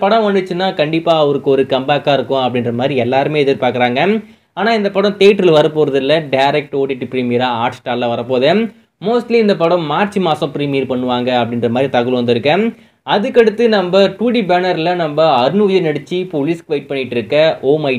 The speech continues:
Dog, இந்த படத்தை மார்ச் மாசம் Amazon Prime-ல கிராண்டா பிரீமியர் பண்ண போறாங்க. போன வருஷம் டிசம்பர் மாசமே அந்த படம் Amazon Prime-ல வர வேண்டியது, ஆனா ப்ரொடக்ஷன் முடியாததுனால இந்த படத்தை தள்ளி வச்சு இப்போ மார்ச் மாசம் Amazon Prime-ல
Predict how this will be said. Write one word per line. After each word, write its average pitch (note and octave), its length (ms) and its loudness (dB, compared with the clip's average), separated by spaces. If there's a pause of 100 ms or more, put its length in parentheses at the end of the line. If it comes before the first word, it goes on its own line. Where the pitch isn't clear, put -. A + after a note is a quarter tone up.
Dog, B2 220 2 (340)
இந்த A3+ 200 4
படத்தை G#3+ 280 0 (180)
மார்ச் G3+ 300 0 (100)
மாசம் D#3 320 -2
Amazon C#3 360 -2 (100)
Prime-ல B2 380 0 (160)
கிராண்டா A#2+ 280 0 (100)
பிரீமியர் B2 340 -2
பண்ண B2 240 -2
போறாங்க. B2 260 0 (580)
போன A3+ 280 0
வருஷம் G#3 420 -2
டிசம்பர் G3 460 2
மாசமே E3+ 400 0
அந்த D3 180 -2
படம் C#3 240 0
Amazon C3+ 400 -2
Prime-ல C3+ 380 -2
வர B2 160 0
வேண்டியது, B2 340 0 (400)
ஆனா E3 120 -4 (120)
ப்ரொடக்ஷன் G#3+ 400 0
முடியாததுனால F3 640 2 (180)
இந்த C#3+ 120 0 (100)
படத்தை E3 220 -2 (100)
தள்ளி D#3+ 260 0
வச்சு B2+ 180 -4 (100)
இப்போ C#3 160 0 (220)
மார்ச் F3 300 -2 (100)
மாசம் B2+ 320 -4 (280)
Amazon C3+ 480 -2
Prime-ல A#2+ 300 0